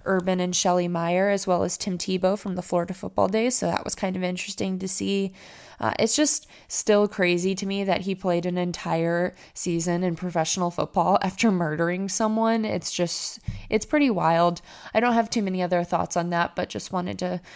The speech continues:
throw it out there that I watched it and thought it was,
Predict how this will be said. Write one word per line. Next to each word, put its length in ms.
throw 160
it 60
out 160
there 160
that 120
I 120
watched 400
it 200
and 220
thought 300
it 180
was, 420